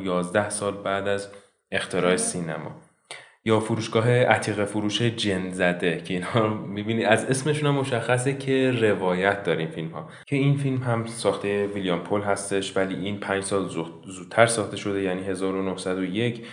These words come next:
Speaker 1: یا از دیگر فیلم های، اه، معمولی مثل خرابکاران سالن کانزاس که این ساخته ادوین اسپورتر هستش. راجع به ویلیام پول و اسپورتر جلوتر هم مفصل‌تر صحبت خواهیم کرد. یا فیلمایی مثل بیا همراه ما، بیا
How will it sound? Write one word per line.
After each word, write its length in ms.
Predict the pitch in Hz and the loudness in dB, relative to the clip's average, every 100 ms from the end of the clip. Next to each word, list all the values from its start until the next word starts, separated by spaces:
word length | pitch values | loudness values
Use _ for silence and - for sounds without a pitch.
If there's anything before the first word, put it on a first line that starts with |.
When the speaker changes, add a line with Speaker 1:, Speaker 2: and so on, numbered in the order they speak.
| - | -10
Speaker 1:
یا 180 | 117 120 | 0 2
از 200 | 117 117 | 2 0
دیگر 280 | 135 147 156 | 2 4 2
فیلم 240 | 151 107 | 2 0
های، 240 | 110 117 123 | 0 4 4
اه، 720 | 123 - - - - 101 101 | 2 -6 -14 -12 0 4 6
معمولی 480 | 104 101 101 101 113 | 6 4 4 2 4
مثل 580 | 110 110 110 107 104 101 | 4 4 4 4 4 2
خرابکاران 760 | - 98 95 92 92 90 92 98 | 4 6 6 6 4 4 4 2
سالن 460 | - 80 87 101 | 2 2 2 0
کانزاس 600 | 98 95 90 90 101 98 - | 2 2 2 2 2 2 0
که 80 | |
این 40 | 98 | -2
ساخته 320 | 98 92 98 | 0 0 2
ادوین 260 | 98 92 87 | 2 2 0
اسپورتر 560 | 82 - 87 82 92 | 0 -2 -4 -2 -2
هستش. 480 | 95 92 - 90 90 | 0 0 -2 -6 -2
راجع 220 | 110 117 | -2 0
به 100 | 123 | -2
ویلیام 320 | 120 98 95 | 0 0 0
پول 160 | 92 98 | 0 -4
و 80 | 101 | 0
اسپورتر 720 | 98 - - - 87 90 101 101 - | 0 0 -2 -8 -8 -2 -2 -4 -10
جلوتر 460 | - 90 87 95 95 | -2 -2 -2 0 0
هم 160 | 98 98 - - _ - | 0 -4 -16 -20 _ -6
مفصل‌تر 600 | 95 98 90 90 92 95 | 2 4 4 2 4 2
صحبت 440 | - 90 87 90 | 2 -2 2 0
خواهیم 280 | - 87 85 | 2 0 0
کرد. 300 | 85 80 92 | -2 -2 0
یا 280 | 90 87 87 - - - - | 2 2 0 -14 -20 -14 -4
فیلمایی 280 | 101 101 104 | 2 4 4
مثل 300 | 104 104 101 | 2 0 -2
بیا 460 | 104 104 104 95 | 0 4 8 8
همراه 580 | 90 90 92 95 92 92 | 6 2 4 6 6 4
ما، 300 | 90 90 90 | 4 4 4
بیا 460 | 87 92 92 85 | 0 2 4 4